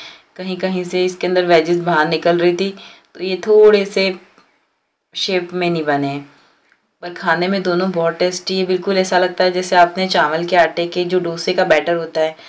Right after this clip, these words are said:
आपने उसी के अप्पे बनाए हों और उसी की खांडवी बनाई हो। तो आप देख सकते हैं ये बिल्कुल ready है।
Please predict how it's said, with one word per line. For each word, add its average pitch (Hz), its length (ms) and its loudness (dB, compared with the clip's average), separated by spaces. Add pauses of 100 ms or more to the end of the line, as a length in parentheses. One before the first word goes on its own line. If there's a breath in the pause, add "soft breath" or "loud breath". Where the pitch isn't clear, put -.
(260 loud breath)
आपने 175 320 -4
उसी 175 320 -8
के 185 140 -2
अप्पे 175 220 -2
बनाए 175 360 2
हों 185 160 -2
और 180 100 -4
उसी 170 220 -10
की 180 100 -2
खांडवी 151 400 -4
बनाई 139 400 -4
हो। 139 100 -10 (640 soft breath)
तो 175 60 -8
आप 170 120 0
देख 180 240 -6
सकते 190 300 -8
हैं 185 80 -2
ये 180 80 -2
बिल्कुल 175 360 0
ready 156 420 2
है। 190 340 -4